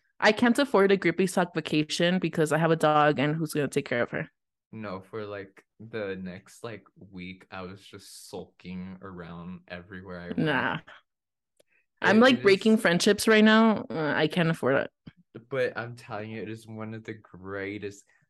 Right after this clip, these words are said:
Speaker 2: You can read it up until the last page. Up until the last page.
Speaker 1: Nah, fuck
Speaker 2: And
Speaker 1: that.
Speaker 2: it will be the best book.
Speaker 1: Listen.
Speaker 2: If you're, if you're listening to this, read
Speaker 1: Listen.
Speaker 2: Song of Achilles.
Speaker 1: Okay,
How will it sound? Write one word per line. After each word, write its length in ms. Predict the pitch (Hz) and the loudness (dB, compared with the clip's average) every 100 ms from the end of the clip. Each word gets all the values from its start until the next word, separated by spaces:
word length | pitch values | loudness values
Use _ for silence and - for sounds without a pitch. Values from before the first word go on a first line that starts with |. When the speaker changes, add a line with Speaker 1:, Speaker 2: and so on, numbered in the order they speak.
| _ | _
Speaker 2:
You 140 | 127 135 | -14 -12
can 280 | - 165 127 | -8 -8 -8
read 300 | 117 117 127 | -12 -12 -10
it 220 | 160 160 | -8 -8
up 220 | 107 107 123 | -8 -10 -12
until 340 | 120 - 113 | -14 -12 -12
the 120 | 110 | -10
last 400 | 92 85 87 _ | -10 -12 -12 _
page. 640 | - 82 85 - - - _ _ _ | -18 -16 -16 -20 -20 -20 _ _ _
Up 160 | 123 156 | -10 -10
until 240 | 151 151 | -12 -12
the 120 | 127 120 | -14 -10
last 400 | 165 208 - - | -10 -10 -14 -12
page. 520 | 143 113 _ - _ _ _ _ _ _ _ _ _ _ _ | -12 -12 _ -20 _ _ _ _ _ _ _ _ _ _ _
Speaker 1:
Nah, 280 | - 160 151 | -2 -2 -4
fuck 240 | - 165 - | -6 -10 -6
Speaker 2:
And 140 | - | -6
Speaker 1:
that. 40 | 110 | -6
Speaker 2:
it 80 | 110 | -10
will 160 | 117 | -12
be 140 | 117 117 | -12 -10
the 120 | 110 | -8
best 320 | 101 98 - | -8 -10 -12
book. 180 | 87 90 _ | -14 -14 _
Speaker 1:
Listen. 520 | 202 226 - 190 165 - _ _ _ _ _ _ _ _ _ _ _ _ - | 2 4 4 2 2 -2 _ _ _ _ _ _ _ _ _ _ _ _ -6
Speaker 2:
If 200 | 117 117 | -6 -4
you're, 240 | 113 113 110 | -4 -4 -4
if 120 | 113 | -10
you're 120 | 117 | -10
listening 400 | 110 - 120 120 | -12 -12 -14 -12
to 40 | 117 | -10
this, 160 | 113 | -12
read 160 | 101 101 | -8 -2
Speaker 1:
Listen. 300 | 175 - 156 | -2 0 0
Speaker 2:
Song 240 | - 90 | -2 -6
of 100 | 87 | -12
Achilles. 760 | 90 - 85 87 - - - _ _ _ _ _ _ _ _ _ _ _ - | -14 -16 -14 -14 -16 -18 -20 _ _ _ _ _ _ _ _ _ _ _ 0
Speaker 1:
Okay, 360 | 185 190 165 | 2 4 4